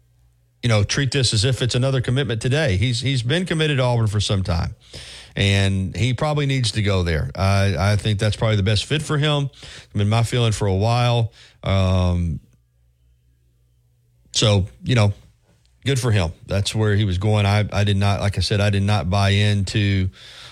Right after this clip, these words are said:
all of the talk and discussion that, uh, was going on with him flipping back to Alabama to begin with. So Alabama's got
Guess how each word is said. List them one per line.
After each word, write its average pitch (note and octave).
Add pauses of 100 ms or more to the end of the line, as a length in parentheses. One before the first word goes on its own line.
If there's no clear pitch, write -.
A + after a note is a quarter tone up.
all G#2+
of F#2+
the F#2 (160)
talk G#2+
and F#2+
discussion G2 (420)
that, F#2
uh, F2+ (760)
was G2
going G#2
on G2
with F#2+
him G#2
flipping F#2
back F#2+
to -
Alabama F2+
to F2
begin F2
with. E2+
So F2+
Alabama's A2
got G2